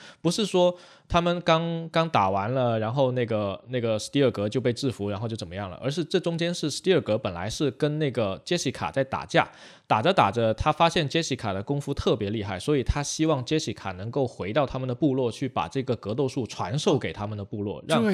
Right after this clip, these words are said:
Speaker 1: 让大家
Speaker 2: 故意输的吗？
Speaker 1: 强大起来。中间是做了个交易的，是做了个交易的，Jessica希望，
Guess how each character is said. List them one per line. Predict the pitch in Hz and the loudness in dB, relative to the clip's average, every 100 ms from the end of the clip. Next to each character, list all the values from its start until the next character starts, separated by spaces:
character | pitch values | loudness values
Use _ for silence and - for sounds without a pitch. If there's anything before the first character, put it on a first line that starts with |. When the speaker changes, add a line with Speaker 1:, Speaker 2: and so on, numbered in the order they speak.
| 165 139 | 0 -2
Speaker 1:
让 | |
大 | 160 | -2
家 | 151 147 151 - | 4 4 2 -10
Speaker 2:
故 | - 240 | -2 4
意 | 247 214 | 6 6
输 | 165 156 | 6 6
的 | 160 | 8
吗？ | 175 | 8
Speaker 1:
强 | |
大 | 151 | 6
起 | 127 | 2
来。 | 73 87 - - _ | -4 -6 -10 -20 _
中 | 214 220 | -2 4
间 | 220 | 4
是 | 214 | 4
做 | - 208 | 8 8
了 | 156 | 8
个 | 175 | 6
交 | - 180 185 | 6 6 6
易 | 196 131 | 4 0
的， | 85 - - | -2 -8 -6
是 | 190 | 0
做 | 220 | 4
了 | 147 | 4
个 | 151 | 4
交 | 160 160 180 | 4 4 4
易 | 135 | 0
的， | 92 | -2
Jessica | - 208 - 113 | 0 2 2 0
希 | - 170 | 0 2
望， | 175 127 | 4 2